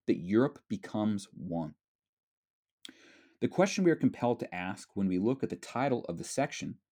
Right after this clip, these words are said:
is, who is the our that Nietzsche refers to when he talks about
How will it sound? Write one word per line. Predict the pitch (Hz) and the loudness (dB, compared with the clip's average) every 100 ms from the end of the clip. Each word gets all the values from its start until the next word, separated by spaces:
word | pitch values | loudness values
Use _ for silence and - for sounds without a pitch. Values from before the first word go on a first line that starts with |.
| _ _ | _ _
is, | 110 104 - - | 2 2 0 -2
who | 202 220 | 2 4
is | 156 | 4
the | 143 - 107 | 0 -2 0
our | 143 151 85 - _ _ _ - | 4 6 4 0 _ _ _ 0
that | - | 2
Nietzsche | 110 123 113 | 2 2 0
refers | 98 - 180 185 | 0 2 2 2
to | - 78 - | -8 -10 -10
when | 104 101 | -4 -4
he | 101 | -2
talks | 110 - 98 | -4 -4 -2
about | 98 | -4